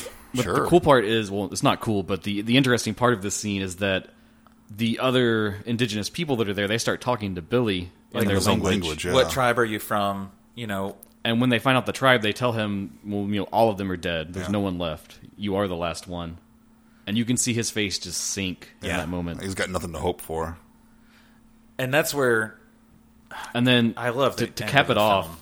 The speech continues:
Speaker 3: I love it so
Speaker 1: <laughs>
Speaker 3: much.
Speaker 1: to cap off that scene, then one of the prisoners starts to yell.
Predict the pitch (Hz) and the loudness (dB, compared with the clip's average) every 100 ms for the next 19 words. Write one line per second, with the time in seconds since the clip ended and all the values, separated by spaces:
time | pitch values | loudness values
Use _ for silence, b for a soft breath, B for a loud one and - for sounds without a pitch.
0 | - 104 101 92 120 92 87 82 - 131 | -12 -2 0 2 0 -4 -8 -8 -6 2
1 | 131 147 151 98 - 135 131 113 110 110 | 4 4 2 -2 0 2 2 2 2 2
2 | 127 104 - 123 117 107 98 107 - 95 | 0 0 -2 -2 0 -2 -2 -4 -4 -4
3 | 92 107 95 90 | 0 2 2 -2